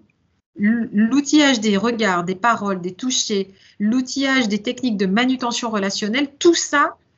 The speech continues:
va être très finement ajusté personne par personne.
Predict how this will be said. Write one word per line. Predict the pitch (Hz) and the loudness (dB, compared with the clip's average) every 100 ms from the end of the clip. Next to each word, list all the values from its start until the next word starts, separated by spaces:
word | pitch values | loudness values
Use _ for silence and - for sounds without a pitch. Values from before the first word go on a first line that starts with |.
| _ _ | _ _
va | 175 185 247 233 - _ - | -12 -2 0 0 -4 _ -6
être | 214 - - _ _ | -6 -6 -16 _ _
très | - 339 | -4 0
finement | 339 - 302 277 277 269 - | 0 0 0 0 -2 -6 -4
ajusté | 196 185 240 277 - 254 240 | -2 0 -2 -4 -6 -6 -6
personne | 240 220 214 226 202 | -4 -6 -4 -6 -8
par | 160 | -8
personne. | 165 - 240 339 | -10 -10 -8 -8